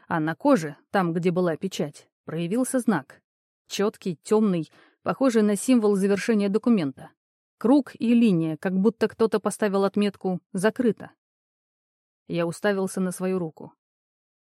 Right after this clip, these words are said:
«Нет, нет, нет», — пробормотал я, — «это ошибка, это не может быть, я же, я же не герой».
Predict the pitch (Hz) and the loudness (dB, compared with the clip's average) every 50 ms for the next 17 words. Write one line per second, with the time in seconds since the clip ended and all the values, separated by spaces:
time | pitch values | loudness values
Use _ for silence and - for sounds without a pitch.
0 | _ _ 196 180 165 170 170 _ 196 196 - - 220 214 202 175 135 _ - _ | _ _ -6 -4 -4 -4 -4 _ -4 -4 0 0 0 2 2 -2 -4 _ -12 _
1 | - 165 165 175 170 180 170 - 185 170 170 170 170 175 165 151 _ _ _ _ | -8 -6 -4 -4 -4 -4 -4 -2 -4 -4 -4 -4 -4 -4 -6 -6 _ _ _ _
2 | _ _ _ _ _ 160 151 - 165 175 185 - - 294 277 - _ - 151 143 | _ _ _ _ _ -14 -12 -8 -6 -6 -6 -4 0 0 -2 -2 _ -14 -14 -14
3 | 160 160 175 190 190 _ - 185 175 170 170 175 185 196 190 190 202 220 220 208 | -12 -8 -6 -8 -8 _ -4 -4 -4 -2 -4 -2 -2 -2 -2 -2 -2 -2 -2 0
4 | 254 269 196 - - - - _ _ 160 175 180 165 156 185 175 170 - _ _ | 2 0 0 0 -4 -20 -20 _ _ -6 -4 -4 -2 -2 -4 -4 -4 -6 _ _
5 | _ _ _ _ _ _ _ 165 151 - 165 165 160 180 190 185 190 190 196 240 | _ _ _ _ _ _ _ -12 -10 -8 -10 -8 -4 -2 -2 -2 0 2 2 2
6 | 262 277 233 160 131 - _ | 4 2 2 0 -2 -10 _